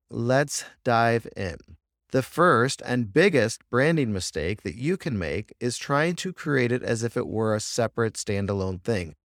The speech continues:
It's like you're conceiving it in a vacuum, completely unrelated to anything else.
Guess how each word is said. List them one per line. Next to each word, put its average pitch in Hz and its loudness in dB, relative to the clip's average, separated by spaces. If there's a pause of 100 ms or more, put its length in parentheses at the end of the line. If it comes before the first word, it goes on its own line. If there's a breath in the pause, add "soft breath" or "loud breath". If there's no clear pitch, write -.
(160)
It's - -6
like 123 2
you're 123 0
conceiving 135 0
it 120 0
in 104 -4
a 98 -4
vacuum, 107 0
completely 180 -2
unrelated 135 0
to - -8
anything 113 -2
else. - -8